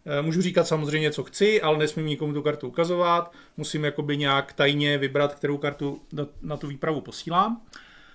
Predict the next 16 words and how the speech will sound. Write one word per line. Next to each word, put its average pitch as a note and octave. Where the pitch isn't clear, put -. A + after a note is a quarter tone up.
No G#3
a F#3
teďka A3
se F3+
vyhodnotí, G3
jestli F#3
ta F#3+
výprava F3
uspěla. C3+
V C3
okamžiku, A3
kdy F3+
tam G3
Anakin G3
dá F3
úspěch, D#3+